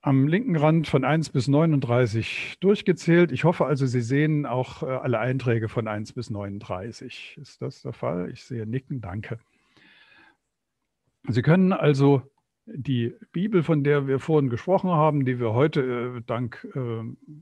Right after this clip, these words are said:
sehr, äh, graziler Drucktechnik und Dünndruckpapiers in der Regel in einem Band erwerben können, die aber tatsächlich in mehreren Büchern gezählt werden, hier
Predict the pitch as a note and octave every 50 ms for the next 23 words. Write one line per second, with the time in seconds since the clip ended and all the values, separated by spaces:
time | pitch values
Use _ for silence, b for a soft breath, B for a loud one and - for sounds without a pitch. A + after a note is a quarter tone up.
0 | - B3+ B3 C4 - _ _ _ - A3 B3+ - _ D#4+ _ _ _ _ _ _
1 | _ _ _ _ - D#3+ A#2 A2+ B2+ B2+ C3+ C3 C#3 C#3 C3+ A#2+ A2+ A#2 A#2 A#2
2 | A2+ _ _ - - A2 A2 - - - B2+ B2 A#2+ A#2+ A2 A2 - _ b b
3 | b b b b b b b b b - - G#3 - - - - E3 D#3+ - -
4 | D#3 D3+ C#3+ C#3 - B2+ B2 A#2 D#3 D#3 E3+ D#3+ C3+ D3 C#3+ C#3+ - - C3 B2
5 | B2 B2+ C3 B2+ B2+ A#2 A#2+ C3+ B2+ A#2 A#2+ A#2+ B2 B2 B2 B2+ C3 B2+ B2 C3
6 | B2 B2 A#2 A#2 A#2 - - C3 B2 C3 C#3 C3 B2 A2 G#2+ G#2 A#2+ A2+ D#3 E3
7 | F3 D#3 - - - - D3 C#3 B2 A#2+ A#2+ C3 C3 B2+ D3 C#3+ B2+ - B2 B2
8 | C3+ C#3+ C#3 C3+ C3 B B B B B B B B C#3 C#3+ D3+ - C#3 B2+ D3+
9 | - - C3 A#2+ - - A#2+ A#2 - - C#3 - - C#3 C3 C3 C3 D3 C#3+ C3
10 | B2 B2+ B2+ C3 A#2 A#2 A2+ A#2 A#2+ A#2 A2 E3+ F#3+ F#3+ - F3+ D#3+ D#3 C3+ B2+
11 | A2 - - B2+ B2+ C3+ C3 - B2+ B2 B2 B2 B2 A2+ F#2+ C3+ C3 B2 B2 B2+
12 | A#2+